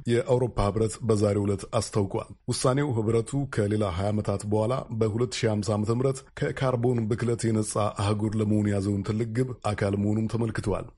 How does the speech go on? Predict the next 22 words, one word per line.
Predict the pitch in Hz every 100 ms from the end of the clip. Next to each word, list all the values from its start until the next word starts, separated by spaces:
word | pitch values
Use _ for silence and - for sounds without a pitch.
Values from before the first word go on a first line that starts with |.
| -
የአውሮፓ | 120 120 - 117 120 123
ኮሚሽን | 117 120 113 123
ፕሬዚደንት | 117 120 117 117 143 143 - -
ኡርሱላ | 107 92 123 113 101
ቫን | 98 104 101
ደር | 107
ሊን | 120 107 123 -
ስምምነቱ | - 107 104 107 107 135 -
ህብረቱን | 104 95 107 - 123 117 -
ከበካይ | 120 113 113 - 113
ጋዝ | 104 107 101 95 -
ነጻ | 110 107 110
ለማድረግ | 107 101 98 127 135
በሚያግዘው | 120 107 107 104 110 123 131 - 135
ትውልድ | 135 117
በአረንጓዴ | 110 113 113 113 113 110
ጎዳና | 110 113 107 104
ላይ | 101
እንዲጓዝ | 101 104 104 113 101 -
ያደርገዋል | 104 98 95 95 98
ብለዋል። | 104 101 90 92 - -
"ለልጆቻችንና | 139 143 139 139 151 139 123 107